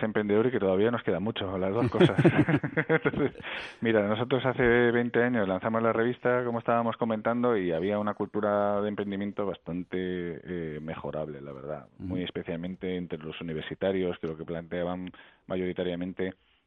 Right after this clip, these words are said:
Speaker 1: era trabajar para terceros, incluso lo que se suele decir de, de que querían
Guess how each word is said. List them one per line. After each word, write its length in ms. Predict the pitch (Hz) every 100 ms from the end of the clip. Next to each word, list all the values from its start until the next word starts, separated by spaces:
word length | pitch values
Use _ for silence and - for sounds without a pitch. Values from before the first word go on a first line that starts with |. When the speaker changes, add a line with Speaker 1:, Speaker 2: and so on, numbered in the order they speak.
| _
Speaker 1:
era 280 | - 92 92
trabajar 400 | 87 80 - 82
para 360 | 85 82 80 80
terceros, 500 | 85 78 92 98 -
incluso 300 | 78 80 82
lo 60 |
que 120 | 76 80
se 80 | -
suele 240 | 90 82
decir 400 | 78 76 87 80
de, 320 | 78 78 78
de 140 | 76 82
que 100 | 80
querían 380 | 80 78 80